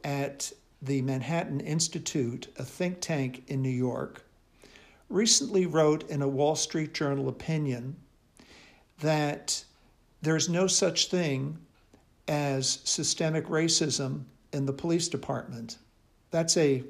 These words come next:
a very strong point of view. I'm simply sharing that with you. Um, you, her name is Heather McKnight, and she wrote this opinion in the Wall Street Journal, uh,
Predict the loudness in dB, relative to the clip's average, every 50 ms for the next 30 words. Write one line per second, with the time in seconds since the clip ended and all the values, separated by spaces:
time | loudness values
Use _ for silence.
0 | -12 -12 -8 -4 -2 -2 0 2 2 2 2 2 2 2 4 2 2 0 0 -2
1 | -4 -8 -16 -10 -4 -2 0 0 0 0 -2 -4 -2 2 2 4 4 4 2 0
2 | -6 -8 -12 -20 -20 -20 -20 _ _ _ _ _ -8 -4 -2 0 2 2 2 0
3 | 0 0 0 0 -2 -2 -6 -10 -16 -14 -6 -2 0 2 2 4 4 2 2 2
4 | 0 0 -2 -2 -2 0 0 0 0 0 -4 -4 -4 -6 -8 -14 -20 _ _ _
5 | _ _ _ _ _ _ _ _ _ -10 -6 -2 -2 -2 -2 -2 -4 -4 -6 -8
6 | -10 -14 _ _ -14 -8 -4 -2 0 0 0 0 0 0 2 2 2 2 2 0
7 | 0 0 0 0 0 0 0 0 0 -2 -4 -4 -8 -4 -2 0 0 0 -2 -2
8 | -4 -4 -2 -2 0 0 -2 -2 -4 -6 -6 -4 -4 -4 -2 0 2 2 2 0
9 | -2 -6 -12 -16 -18 _ _ -4 -2 0 0 0 -2 -2 -2 -2 0 0 0 0
10 | 0 0 -2 0 0 0 0 0 -2 -2 -2 -2 -2 -2 -2 -2 0 0 0 -2
11 | -2 -4 -6 -8 -14 -20 _ _ _ _ _ _ _ _ _ _ _ -8 -8 -8
12 | -6 -6 -8 -8